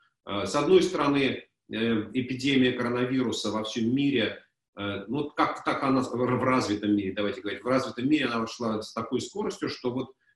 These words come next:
в марте месяце, ну, практически на наших глазах, э, основ-,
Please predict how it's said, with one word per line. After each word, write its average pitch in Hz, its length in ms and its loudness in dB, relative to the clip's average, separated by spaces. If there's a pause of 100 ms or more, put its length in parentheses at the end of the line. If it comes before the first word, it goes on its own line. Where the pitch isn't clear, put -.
(120)
в 113 240 0
марте 147 500 2
месяце, 147 640 0 (240)
ну, 139 140 -2
практически - 600 -4
на 117 160 -2
наших 120 360 -4
глазах, 143 640 -2 (380)
э, 98 40 -6
основ-, 107 1300 -2